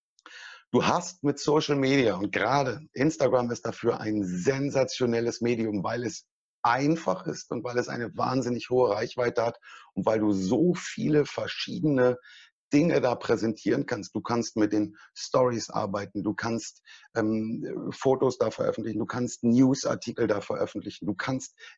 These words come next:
Instagram T V machen, du kannst jeden Tag, ähm, zehn Minuten live aus deinem Labor senden, aus deiner Praxis senden, was auch immer. Da kann man sich echt was einfallen lassen oder deine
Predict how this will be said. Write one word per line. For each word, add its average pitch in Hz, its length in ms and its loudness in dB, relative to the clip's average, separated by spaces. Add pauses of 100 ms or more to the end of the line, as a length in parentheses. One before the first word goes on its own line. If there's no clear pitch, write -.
Instagram 131 800 2
T 113 260 -8
V 101 420 0
machen, 139 300 0
du 107 120 -4
kannst - 380 -4
jeden 123 300 0
Tag, 117 400 -4 (380)
ähm, 113 200 0
zehn - 300 2
Minuten 120 380 6
live 110 380 0
aus - 180 0
deinem 117 260 0
Labor 113 420 4
senden, 120 300 0
aus 110 80 -4
deiner 113 240 0
Praxis 120 420 -10
senden, 113 320 -6
was 127 200 -4
auch - 180 -4
immer. 139 280 4 (360)
Da 104 100 -2
kann 131 200 0
man 127 140 0
sich - 220 -4 (140)
echt 135 340 -2 (280)
was 113 400 -2 (180)
einfallen 123 560 0
lassen 92 320 -4
oder 107 260 -2
deine 113 400 -2